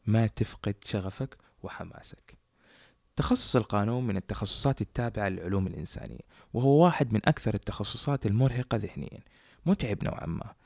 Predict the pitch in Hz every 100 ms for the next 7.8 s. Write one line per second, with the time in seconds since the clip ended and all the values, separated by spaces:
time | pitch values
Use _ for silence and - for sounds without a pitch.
0 | - - 110 110 127 - 127 - 151 143
1 | 110 98 113 127 95 104 117 113 117 113
2 | 101 80 - - _ - - - 117 156
3 | 165 156 - 101 95 92 95 135 131 120
4 | 110 107 127 151 151 - - - - -
5 | 98 101 113 - - 120 - 107 101 95
6 | 92 98 98 139 - 127 - - - -
7 | - 101 95 - 131 135 - 143